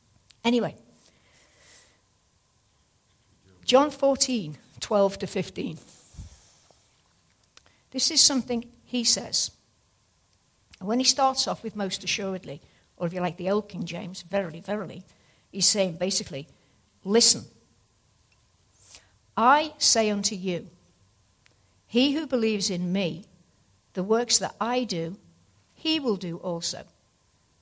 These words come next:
And greater works than these he will do, because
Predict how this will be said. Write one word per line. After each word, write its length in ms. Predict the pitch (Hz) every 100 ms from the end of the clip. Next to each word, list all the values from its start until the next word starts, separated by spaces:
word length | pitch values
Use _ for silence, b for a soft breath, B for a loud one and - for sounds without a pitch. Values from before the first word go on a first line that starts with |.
| _ -
And 120 | 196
greater 440 | 214 294 330 269
works 280 | 202 156 -
than 160 | 180 170
these 260 | 165 160
he 120 | 175
will 160 | 170 151
do, 260 | 160 123 165 _ _ -
because 480 | 151 240 196 165